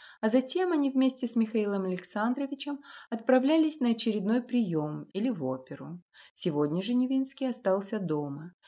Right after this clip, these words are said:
видимо, ожидая свою гостью. И когда после ужина в дом пожаловала Уварова, Маша проворно ушла с детьми в сад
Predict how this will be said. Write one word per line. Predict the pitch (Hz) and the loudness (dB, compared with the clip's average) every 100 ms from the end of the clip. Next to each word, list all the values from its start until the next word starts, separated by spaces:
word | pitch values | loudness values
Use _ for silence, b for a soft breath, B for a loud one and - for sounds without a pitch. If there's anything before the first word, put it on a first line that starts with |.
| b - | b 0
видимо, | 185 180 190 202 208 | 0 2 -2 -2 -4
ожидая | 214 226 196 156 143 | -2 0 -2 -4 -6
свою | - - 143 139 | -10 -6 -6 -4
гостью. | 135 131 - - - 160 175 _ b b | -4 -4 -8 -16 -14 -12 -14 _ b b
И | 220 | 0
когда | 220 208 202 | 2 6 4
после | 202 190 190 180 | 4 -2 0 0
ужина | - 190 165 160 | 2 0 2 -2
в | 156 | 0
дом | 175 160 151 | 0 0 0
пожаловала | 160 165 151 147 151 160 | -2 0 0 0 -4 -4
Уварова, | - 254 311 302 175 147 151 160 B B B | -4 0 2 2 -2 -8 -12 -14 B B B
Маша | 240 240 226 | 4 4 4
проворно | 214 233 233 254 220 214 | 2 2 4 4 4 2
ушла | - 196 190 | 2 2 2
с | 165 | -2
детьми | 170 170 160 151 | -8 -4 -6 -6
в | |
сад | - 262 | -4 -2